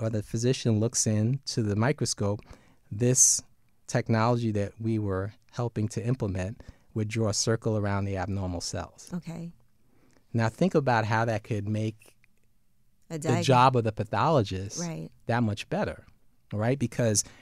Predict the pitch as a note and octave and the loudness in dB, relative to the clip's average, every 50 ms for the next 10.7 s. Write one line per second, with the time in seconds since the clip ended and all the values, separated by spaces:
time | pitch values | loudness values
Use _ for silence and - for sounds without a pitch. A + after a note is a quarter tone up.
0 | - - - A#2+ C#3+ E3 D#3+ E3 D#3 - D3 C3+ B2+ B2 A2+ - - G#2+ A2+ A#2 | -18 -4 4 6 8 8 10 8 8 8 8 6 8 8 6 4 2 0 0 0
1 | - - - - - _ - - - - B2+ C3 B2+ G#2 F#2 F#2 A2 C3+ - - | -2 -4 -6 -8 -10 _ -4 -4 -2 0 2 2 2 2 0 -2 -4 -8 -10 -14
2 | - - - _ _ _ - B2 A#2+ A#2 A2+ A2 A2 - - _ _ _ _ _ | -20 -20 -20 _ _ _ -2 0 0 2 2 0 -2 -4 -8 _ _ _ _ _
3 | _ _ - A2+ G2+ A#2+ B2+ C3+ C#3+ C#3+ C#3 - - C#3+ B2 B2 A#2 A2+ A#2 B2 | _ _ -12 -6 -2 2 2 4 4 2 0 0 0 0 0 2 0 0 -2 -2
4 | B2+ - _ _ _ _ _ _ _ _ _ _ - A#2 A#2 B2 B2+ - - - | -4 -6 _ _ _ _ _ _ _ _ _ _ -4 0 2 2 2 2 0 0
5 | - B2 A#2 A2+ A2+ A#2 A2+ A2 A2 A2+ A2+ G#2+ - - A#2+ A#2+ A#2 A2 A#2 A2 | 0 0 0 0 0 0 0 0 0 0 0 -2 -4 -4 -2 -2 0 0 -2 -2
6 | A2 A2+ A#2+ - - - A2+ - - B2+ B2+ - - A2+ G#2 G#2 G#2 G2+ - - | -2 -4 -4 -6 -8 -8 -6 -4 -2 -2 -2 -2 -4 -6 -6 -6 -6 -6 -10 -14
7 | - _ _ - G#2+ A#2 A#2 A#2 B2+ C3+ C3 - B2 A#2 A2 G#2+ G2+ - - G#2 | -20 _ _ -2 0 2 4 4 4 4 4 2 2 2 2 0 -2 -4 -4 -6
8 | G2+ - - A2+ G#2 - A2 G2+ G#2+ A2+ C3 C3+ - - G2+ F#2+ G2+ - - - | -6 -4 -4 -4 -4 -4 -4 -4 -2 -2 -2 -2 -2 -4 -6 -8 -8 -10 -16 -20
9 | _ - A#2 A#2+ C3 A#2+ A#2+ B2 A#2+ - - A2 A2 A2 A2 - - - - - | _ -2 0 2 2 4 2 2 0 0 0 0 0 0 -2 -4 -6 -10 -6 -2
10 | - D3 B2+ E2 - - - - - - G3+ F3+ F#3 F3 | 0 2 2 0 0 -4 -12 -14 -8 -6 -4 -4 -4 -4